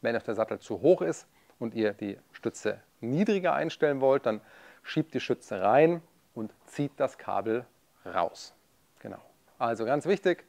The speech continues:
beim Einstellen der Sattelhöhe immer den Bowdenzug nachführen. Was gleichermaßen wichtig ist,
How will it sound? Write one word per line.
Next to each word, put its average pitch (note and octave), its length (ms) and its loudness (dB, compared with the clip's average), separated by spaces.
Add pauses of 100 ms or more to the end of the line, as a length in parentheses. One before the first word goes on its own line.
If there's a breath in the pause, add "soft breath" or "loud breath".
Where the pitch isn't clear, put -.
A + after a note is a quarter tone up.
(560 soft breath)
beim D3 260 4
Einstellen C3+ 500 2
der A#2+ 80 0
Sattelhöhe A2+ 560 0
immer A2+ 440 0 (120)
den G#2 100 -8
Bowdenzug G2+ 600 -8 (220)
nachführen. F#2 760 -6 (1000 loud breath)
Was - 200 -8
gleichermaßen D#3+ 680 4
wichtig D#3 300 -4
ist, D3+ 300 0